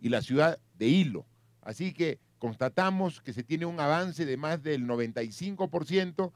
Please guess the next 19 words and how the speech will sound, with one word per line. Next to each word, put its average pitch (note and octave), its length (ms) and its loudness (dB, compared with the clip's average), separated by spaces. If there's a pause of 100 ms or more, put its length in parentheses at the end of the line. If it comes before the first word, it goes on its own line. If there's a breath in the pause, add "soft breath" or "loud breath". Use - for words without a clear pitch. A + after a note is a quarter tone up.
(220)
y C3 100 0
esperemos D#3+ 580 2
que C3 300 -4
en B2+ 60 -6
los A#2+ 120 -2
próximos D#3 420 0
meses E3 320 -4
esté D#3 220 -4
terminado D3 720 0 (260)
al A#2 220 -4
cien F3 320 0
por C3+ 180 2
ciento, B2+ 440 0 (240)
porque B2+ 380 0
esta F3+ 380 4
agua D#3 240 4
que B2+ 120 -2
vemos D3+ 280 -2
discurrir F3 580 -2